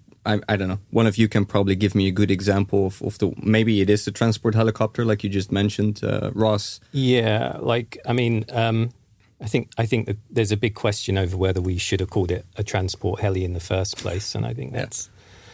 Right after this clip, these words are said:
Speaker 2: that's something we, we, we still, uh, talk about. But, like, I think,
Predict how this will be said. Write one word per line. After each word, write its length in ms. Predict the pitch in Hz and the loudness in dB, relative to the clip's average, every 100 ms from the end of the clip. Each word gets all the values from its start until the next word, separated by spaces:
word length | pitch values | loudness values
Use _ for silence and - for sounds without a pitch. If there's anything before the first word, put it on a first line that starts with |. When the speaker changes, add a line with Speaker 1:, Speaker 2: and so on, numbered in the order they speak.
| - - - | -20 -14 -4
Speaker 2:
that's 140 | 101 | -2
something 340 | 113 104 95 - | 0 0 0 -4
we, 60 | 113 98 | -2 -2
we, 40 | 95 | -2
we 120 | 110 104 | 0 -2
still, 420 | - 107 98 - - | 2 0 0 -2 -4
uh, 160 | 98 101 | -2 -2
talk 260 | - 104 | -2 -2
about. 320 | 101 92 92 - - | 0 0 -2 -4 0
But, 220 | 113 - - | 0 0 0
like, 180 | 123 110 | 0 2
I 80 | 117 | 2
think, 240 | 135 123 | 2 0